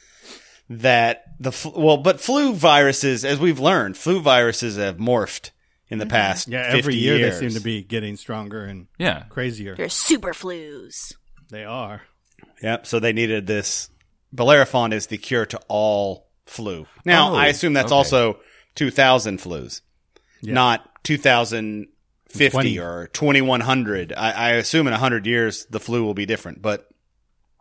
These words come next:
Speaker 1: that's for McCloy the third to deal with, not <laughs> McCloy Senior. I like that you guys got that part, but the rest of it was confusing. That tells me the movie did one thing right.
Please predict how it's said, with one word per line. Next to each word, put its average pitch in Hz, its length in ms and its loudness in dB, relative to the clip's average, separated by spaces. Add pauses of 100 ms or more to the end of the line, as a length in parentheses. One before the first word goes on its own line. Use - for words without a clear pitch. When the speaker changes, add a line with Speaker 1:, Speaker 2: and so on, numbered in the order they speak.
(180)
Speaker 1:
that's 123 200 2
for 127 140 -2
McCloy 110 540 0 (540)
the 107 140 -4
third 113 460 0
to 92 160 -8 (100)
deal 92 200 -6
with, 82 220 -10
not 92 380 -8
<laughs> - 80 -20 (400)
McCloy 98 520 -6 (720)
Senior. 85 420 -8 (1500)
I 170 160 6
like 254 220 6
that 254 100 0
you 220 120 -2
guys 202 280 4
got 143 320 4
that 165 240 4
part, 170 240 4
but 147 80 -6
the 117 80 -6
rest 127 280 2
of 147 120 -6
it 123 60 -6
was 117 120 -4
confusing. 143 540 -2
That 170 180 4
tells 214 260 2
me 185 140 2
the 147 80 4
movie 147 340 2
did 127 160 2
one 131 240 2
thing 135 280 -2
right. 101 280 0